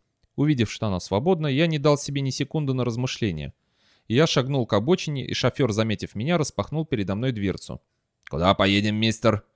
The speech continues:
Я назвал перекресток, поблизости от МакКендлис Билдинг.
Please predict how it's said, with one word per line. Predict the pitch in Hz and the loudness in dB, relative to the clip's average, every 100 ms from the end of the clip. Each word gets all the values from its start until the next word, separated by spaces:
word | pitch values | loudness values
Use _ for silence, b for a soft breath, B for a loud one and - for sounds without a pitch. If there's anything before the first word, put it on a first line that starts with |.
| _ _ _ | _ _ _
Я | 92 127 | 0 2
назвал | 147 135 151 | 2 2 0
перекресток, | 139 147 147 120 85 - - _ - | 0 -2 -2 -2 -2 -4 -14 _ -4
поблизости | 95 117 180 123 - 90 | -2 0 0 0 -2 -2
от | 87 - | -2 -2
МакКендлис | 143 135 - 151 139 131 127 | -6 -6 -6 -4 0 -2 0
Билдинг. | 135 107 82 73 67 | 0 0 -2 -8 -10